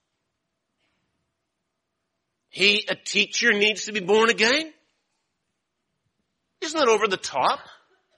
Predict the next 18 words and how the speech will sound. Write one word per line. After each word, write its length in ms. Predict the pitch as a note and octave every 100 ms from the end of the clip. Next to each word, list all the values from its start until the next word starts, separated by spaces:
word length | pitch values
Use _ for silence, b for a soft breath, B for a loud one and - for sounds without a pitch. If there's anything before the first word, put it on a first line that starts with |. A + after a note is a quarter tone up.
| _ _ _ _ _ _ _ _ _ _ _ _ _ _ _ _
On 80 | -
top 320 | - D#4 F4
of 140 | D#4+ D#3
that, 280 | C#3 D#3 G3+
Nicodemus 920 | C4 C#4+ C#4 G3+ B3+ D#3 D3 F#3 F#3
was 160 | G#3+
a 80 | A#3+
son 300 | - F3+ D3+
of 120 | F3+
Abraham, 800 | G#3+ B3+ A#3 A#3 F3 D3+ C3 G2 D2+ _ _ _ _ -
Israel. 720 | C4 - B3 A#3 F#3 C3 - _ _ _ _ _ _ _ _ _ _ _ _ _ _ _
Point 400 | C4+ D4 C#4+ -
is, 280 | F3 G3+ G3+
he 100 | A#3
was 180 | A3+ A3
a 40 |
covenant 640 | - A#3+ C#4 D4 C4 G3
child. 540 | - - E3+ C3 G2+